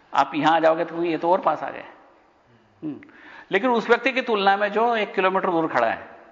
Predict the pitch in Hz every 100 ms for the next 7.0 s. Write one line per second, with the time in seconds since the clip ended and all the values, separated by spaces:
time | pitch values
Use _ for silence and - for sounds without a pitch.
0 | - 127 147 139 160 156 208 - 104 -
1 | - - - - _ _ _ _ _ _
2 | _ _ _ - - - - - _ -
3 | _ _ _ _ _ _ _ - 285 285
4 | 247 - - - - - _ _ _ _
5 | _ _ _ _ _ _ _ _ _ -
6 | 170 - - - 170 151 165 - -